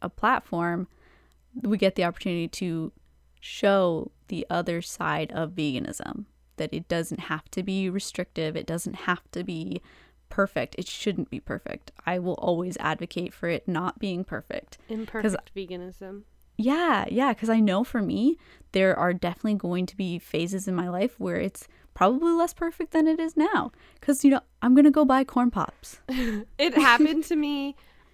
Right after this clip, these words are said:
Speaker 2: uh, this weekend. I accidentally forgot, I or-, got A and W and I forgot to ask for it without the uncle sauce. I hate that so
Speaker 1: Right.
Speaker 2: much. So I was like, "Well, that sucks,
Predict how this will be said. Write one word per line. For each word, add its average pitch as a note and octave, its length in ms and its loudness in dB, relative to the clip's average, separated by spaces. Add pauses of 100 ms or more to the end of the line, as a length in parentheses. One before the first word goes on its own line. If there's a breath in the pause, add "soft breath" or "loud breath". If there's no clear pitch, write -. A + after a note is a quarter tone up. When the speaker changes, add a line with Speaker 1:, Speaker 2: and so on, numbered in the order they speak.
Speaker 2:
uh, A3 680 0 (240)
this A3+ 360 -2
weekend. G3+ 640 -4
I - 120 0
accidentally A#3 500 0
forgot, G#3 440 -2
I G#3+ 140 2
or-, A3 180 -2 (120)
got A3 200 2
A G#3+ 100 -2
and G#3+ 100 -4
W G#3+ 220 -4
and F3+ 80 -6
I F#3+ 60 -8
forgot F#3 280 -8
to G#3 80 -8
ask - 240 -6
for F#3+ 140 -6
it G#2 80 -6
without F#3+ 280 -8
the F#3 80 -6
uncle A#3 300 -6
sauce. - 440 -16 (640 soft breath)
I A#3+ 60 -16
hate A#3+ 300 -12
that C#4 540 2
so G3+ 80 -4
Speaker 1:
Right. G3 80 -8
Speaker 2:
much. G#3 240 -6
So A3 180 -2
I A3 40 0
was A3 100 -2
like, A3 180 -2
"Well, A#3 160 0
that C4+ 180 0
sucks, - 460 -4